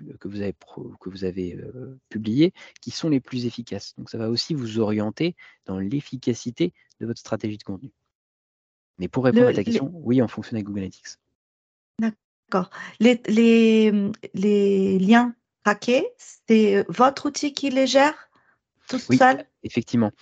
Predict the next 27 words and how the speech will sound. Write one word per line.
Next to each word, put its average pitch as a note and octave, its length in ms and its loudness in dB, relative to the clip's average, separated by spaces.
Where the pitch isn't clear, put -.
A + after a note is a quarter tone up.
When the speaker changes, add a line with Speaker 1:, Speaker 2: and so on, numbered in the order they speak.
Speaker 1:
Alors A2 200 4
en A2+ 60 2
fait, D3 280 2
très - 180 -4
simplement, A2+ 560 0
heu, F#2 560 -4
mmh, A2+ 400 -12
non, G#2+ 120 0
je G2 140 -10
sais G2+ 140 -8
pas G#2+ 100 0
si - 120 -14
tu - 100 -10
es G#2 40 -4
familier G#2+ 240 -2
avec G2+ 200 -2
l'outil, A2+ 300 -2
mais A2+ 100 0
en G#2 120 -4
gros, A2 180 -2
tu A2 320 -6
ouvres, A#2 400 -2
heu, F#2 300 -2
le, F2+ 280 -8
la F2 240 -8
fonctionnalité, G#2+ 840 -4
heu, F#2 80 -8